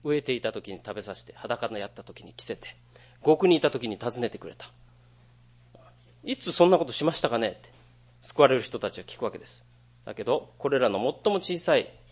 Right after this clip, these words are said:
者たちの一人にしたのは、すなわち私にしたのである。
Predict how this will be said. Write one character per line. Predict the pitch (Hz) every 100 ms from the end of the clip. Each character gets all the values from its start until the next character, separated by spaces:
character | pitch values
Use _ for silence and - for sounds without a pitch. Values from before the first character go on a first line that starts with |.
| -
者 | 131
た | 120 110
ち | 98
の |
一 | 87 -
人 | 110
に | 95
し | -
た | 95
の | 98
は、 | 117 -
す | -
な | 104
わ | 92
ち | 107
私 | 123 127 -
に | 127
し | 117
た | -
の | 104
で | -
あ |
る。 | -